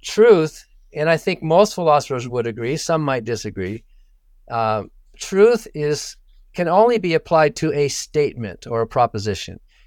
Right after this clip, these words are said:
The only thing that can be true or false is a statement, and that statement must have at least one referent to reality in it, and that we can then check with reality. So truth is the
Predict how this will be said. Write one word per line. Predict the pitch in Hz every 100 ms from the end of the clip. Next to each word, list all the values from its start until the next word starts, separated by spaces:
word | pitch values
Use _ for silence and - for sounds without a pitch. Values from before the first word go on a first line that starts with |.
| -
The | 147
only | 165 240
thing | 233 220 196
that | 180
can | 175
be | 156
true | 143 - 170 139 104 104 - _ _ _ _
or | 131 165
false | 190 156 127 98 107 - - _ _ _ _ _ _ _ _
is | 147 147 -
a | 160 170
statement, | - - 208 214 - 113 -
and | 143 147
that | 170
statement | - 190 185 165
must | 151 151
have | 165 147
at | 127
least | 139 202 -
one | 139 156 175
referent | 143 139 151 135 113
to | -
reality | 120 123 127 147 127 107
in | 101 95
it, | 117 _ _ _ _ _ -
and | 143
that | 143 135
we | 147
can | 151 151
then | 135 143
check | - 117 110
with | 127 135
reality. | 139 160 160 98 92
So | - 160 143 143 _ _ _ _ _ _ -
truth | - 226 247
is | 233 -
the | 156